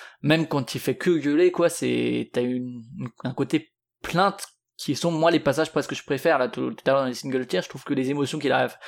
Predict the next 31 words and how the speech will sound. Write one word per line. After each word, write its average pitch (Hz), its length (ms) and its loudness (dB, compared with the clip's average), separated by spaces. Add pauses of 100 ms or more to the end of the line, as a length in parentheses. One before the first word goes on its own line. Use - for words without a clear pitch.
(420)
à 120 80 -2
faire - 180 0
passer, 165 200 0
et 143 40 2
je - 60 -4
trouve 147 160 -2
du 131 100 -12
coup 175 100 -6
moi 156 160 0
que - 120 -6
l'album 131 320 2
là 127 100 4
le 123 100 -2
dernier 135 380 2
est 117 120 -2
très - 240 -4
très - 160 -4
bien 143 220 0
parce - 180 -6
qu'il 131 140 -4
y 123 80 -2
a 117 40 -2
plein 143 260 -4
de 120 40 -8
passages 131 300 -2
comme 127 140 0
ça, 165 180 0 (640)
euh, 117 360 2
justement 135 380 0
plus, 143 560 -4
plus 135 160 -10